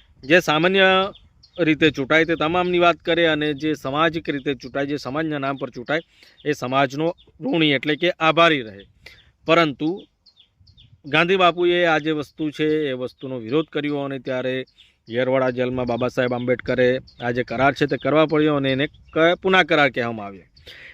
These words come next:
એટલે જ દલિત સમાજના જે સામાજિક કાર્યકર્તાઓ છે એમણે કહ્યું કે આ જે નેતાઓ છે પૂના કરારમાંથી જન્મ લીધો છે, એટલે કે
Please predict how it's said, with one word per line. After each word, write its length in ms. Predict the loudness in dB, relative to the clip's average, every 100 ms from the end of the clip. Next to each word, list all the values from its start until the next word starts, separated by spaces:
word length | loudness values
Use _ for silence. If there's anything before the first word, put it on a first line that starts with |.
| -4
એટલે 320 | -2 4 4 4
જ 40 | 0 -6
દલિત 340 | 2 4 2
સમાજના 640 | 2 2 2 4 4 2
જે 400 | 2 4 4 4 2 _ _ _
સામાજિક 420 | -2 2 2 2
કાર્યકર્તાઓ 600 | 2 2 2 0 0 0
છે 120 | 0
એમણે 200 | -4 -4
કહ્યું 260 | -4 -4 -2
કે 120 | -2
આ 120 | -2
જે 380 | -2 0 2 0
નેતાઓ 480 | -2 -6 0 2 2
છે 380 | 2 4 4 0 _ -20 _ _ _ _ _ _ _
પૂના 200 | -2 0
કરારમાંથી 580 | 2 2 2 2 0 -2
જન્મ 260 | -4 -4 -6
લીધો 280 | -6 -8
છે, 100 | -6
એટલે 180 | -6 -6
કે 100 | -4